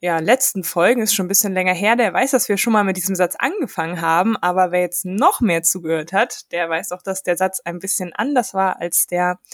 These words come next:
andere Planetenmerkspruch, den man eigentlich zurzeit so kennt. Ja, und zwar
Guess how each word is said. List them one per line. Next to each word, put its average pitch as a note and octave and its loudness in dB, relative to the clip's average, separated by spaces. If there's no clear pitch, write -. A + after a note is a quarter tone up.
andere D4+ 0
Planetenmerkspruch, E3+ -6
den F3+ -12
man F#3 0
eigentlich E3 -6
zurzeit D#3+ -6
so - -4
kennt. - -4
Ja, G#3+ 2
und - -16
zwar G#3+ 2